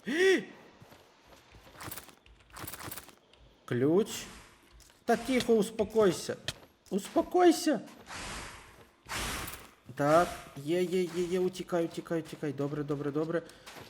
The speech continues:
Е, їсти, їсти, їсти. І знову ключ випав. Що це? Е, повод-, переповнений темною енергією.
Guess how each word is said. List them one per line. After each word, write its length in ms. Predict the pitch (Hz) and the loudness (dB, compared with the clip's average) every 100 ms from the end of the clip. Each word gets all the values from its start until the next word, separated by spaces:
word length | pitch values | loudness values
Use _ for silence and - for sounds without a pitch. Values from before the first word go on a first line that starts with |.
| - | -10
Е, 180 | - 139 135 | -2 -2 -2
їсти, 260 | 160 - 170 | -6 -6 -8
їсти, 340 | 156 147 - | -6 -8 -6
їсти. 480 | 147 175 202 - 233 233 - - - - - - | -4 -4 -4 -2 -2 -4 -10 -10 -10 -10 -12 -6
І 280 | 160 160 156 | -4 0 -2
знову 420 | 127 139 202 214 190 | 0 2 4 2 0
ключ 280 | 147 117 - | 0 0 0
випав. 320 | 104 98 101 | -4 -2 -8
Що 260 | - 131 107 | -6 -4 -4
це? 180 | - - - - - - - _ _ _ | -6 -18 -20 -20 -20 -20 -20 _ _ _
Е, 180 | 175 170 | 6 8
повод-, 440 | 170 208 220 202 | 8 10 10 8
переповнений 580 | 220 214 208 240 226 220 | 6 4 6 6 6 2
темною 480 | 220 220 214 208 202 | 4 4 4 4 6
енергією. 600 | 185 196 214 190 196 190 | 6 6 4 4 2 0